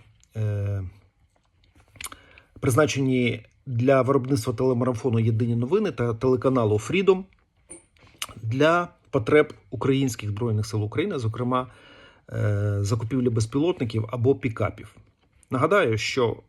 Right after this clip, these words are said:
впродовж дві тисячі двадцять другого, дві тисячі двадцять третього років на ці потреби, а саме на, е, створення телемарафону "Єдині новини" та телеканал "Фрідом",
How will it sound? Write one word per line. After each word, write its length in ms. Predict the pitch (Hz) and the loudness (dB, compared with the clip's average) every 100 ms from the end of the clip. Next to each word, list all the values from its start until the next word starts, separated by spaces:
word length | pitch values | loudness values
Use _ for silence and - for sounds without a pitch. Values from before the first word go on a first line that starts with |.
| - | -12
впродовж 420 | 110 123 135 147 | -8 -4 0 0
дві 120 | 117 | -2
тисячі 260 | 117 139 135 | -6 -4 -2
двадцять 260 | 120 113 110 | -4 -2 -2
другого, 240 | 135 117 | 0 0
дві 140 | 107 | -2
тисячі 260 | 110 117 110 | -4 -6 -6
двадцять 280 | 107 110 - | -6 -6 -6
третього 360 | 113 110 101 | -6 -4 -4
років 360 | 110 110 190 190 - - - - _ | -4 -4 -8 -10 -20 -20 -20 -20 _
на 380 | 117 117 120 113 | -4 0 2 0
ці 180 | 110 123 | -2 -6
потреби, 640 | 110 107 127 170 - - - _ _ | -6 -2 0 0 0 -4 -12 _ _
а 140 | - | -10
саме 500 | 110 135 120 117 113 - - | 0 2 2 0 -2 -10 -8
на, 540 | 120 117 113 110 104 98 - | -4 -2 0 0 -2 -6 -12
е, 160 | 113 110 | -8 -8
створення 400 | - 139 131 120 | 0 2 2 0
телемарафону 640 | 117 131 127 127 120 117 | 0 0 2 0 0 0
"Єдині 300 | 113 113 117 | 2 2 0
новини" 340 | 113 113 110 107 | 0 0 0 0
та 100 | 107 | -4
телеканал 520 | 107 120 113 120 107 | -2 -2 -2 0 -2
"Фрідом", 360 | 98 151 156 | -2 -4 -6